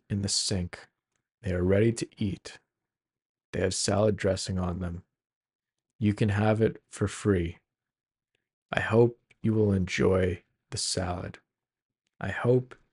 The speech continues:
you don't think I'm a narcissist. I suppose if you do, then, well, I'm unsure what to do about that, except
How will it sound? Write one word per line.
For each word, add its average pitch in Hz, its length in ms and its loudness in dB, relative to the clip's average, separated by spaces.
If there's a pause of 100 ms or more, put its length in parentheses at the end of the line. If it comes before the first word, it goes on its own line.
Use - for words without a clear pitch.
(140)
you 110 80 -12
don't 110 460 -2
think 101 320 0 (200)
I'm 95 160 -6
a 92 60 -4
narcissist. - 960 -6 (1600)
I 107 80 -4
suppose 120 680 0
if - 220 -8
you 110 60 -4
do, 98 580 0 (600)
then, 95 460 -4 (400)
well, 98 480 -2 (920)
I'm 92 100 -6
unsure 113 460 0
what 120 180 -2
to 120 100 -8
do 120 180 0
about 147 360 -6
that, 87 320 -6 (1300)
except - 640 -2